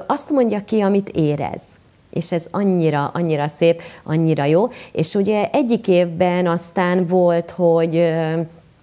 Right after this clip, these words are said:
szólt a vezető, hogy sajnos elmarad az ünnepség, mert ugye nem tudnak nekik csomagot, Mikulás csomagot adni,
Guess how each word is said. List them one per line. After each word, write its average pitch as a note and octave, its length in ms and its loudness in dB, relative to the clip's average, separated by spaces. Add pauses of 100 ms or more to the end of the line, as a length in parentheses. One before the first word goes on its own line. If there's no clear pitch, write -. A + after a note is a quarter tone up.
(540)
szólt F#3 480 0
a D3+ 380 0
vezető, E3+ 580 2
hogy F3+ 260 0
sajnos E3 440 -2 (100)
elmarad C#3 520 0
az A2+ 140 -2
ünnepség, G#3 760 2 (360)
mert D3+ 200 0
ugye D3 200 0
nem D3 220 0
tudnak D3 480 -4
nekik C3+ 380 -6
csomagot, C3 540 -2
Mikulás C#3+ 500 -4
csomagot C3+ 480 -6
adni, E3 380 0